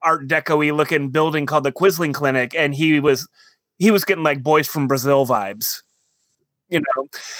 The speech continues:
Uh, the two doctors that started up the Quisling Clinic were, it was the same Quisling family. It was just a different,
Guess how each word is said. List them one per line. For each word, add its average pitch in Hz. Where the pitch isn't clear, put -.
Uh, 151
the 180
two 226
doctors 165
that 147
started 165
up 175
the 147
Quisling 139
Clinic 127
were, 208
it 208
was 208
the 175
same 247
Quisling 165
family. 135
It 143
was 156
just 160
a 160
different, 147